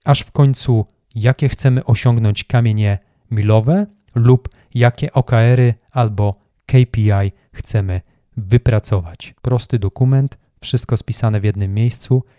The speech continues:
biblia projektu, tak żeby nie było później wątpliwości, co zostało ustalone. I nie chodzi tutaj o robienie dupochronu przed zarządem, że coś z nimi ustaliliśmy. Chodzi o to, żeby wszyscy mogli zawsze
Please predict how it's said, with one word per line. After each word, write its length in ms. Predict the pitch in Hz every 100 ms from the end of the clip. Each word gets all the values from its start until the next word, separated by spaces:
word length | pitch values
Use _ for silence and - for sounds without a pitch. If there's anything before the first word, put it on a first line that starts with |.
| _ -
biblia 640 | 101 101 135 110 110 98
projektu, 680 | - 104 101 117 - - 170 -
tak 180 | - 120
żeby 200 | 123 120
nie 120 | 117
było 260 | 104 120 127
później 360 | - 117 110 107
wątpliwości, 680 | 104 - 107 104 - -
co 160 | - 117
zostało 420 | 110 - 107 101
ustalone. 560 | 98 - 104 92 85 82 _
I 80 | 127
nie 100 | 123
chodzi 280 | 117 123 120
tutaj 340 | - 120 117
o 120 | 123
robienie 360 | 113 107 110 107
dupochronu 720 | 110 - 104 101 101 107 156 - _ _
przed 220 | - 107
zarządem, 580 | 101 98 95 92 113 160 - _
że 140 | 107 101
coś 200 | 120 104
z 40 |
nimi 180 | 107 101
ustaliliśmy. 720 | 98 - 101 92 92 - 123 - - - _
Chodzi 240 | 123 110
o 80 | 120
to, 100 | 131
żeby 340 | 117 107 110 104 _ _ -
wszyscy 680 | - 139 127 - - 160 156 _ _
mogli 300 | 117 104 104
zawsze 500 | 101 127 - 127 120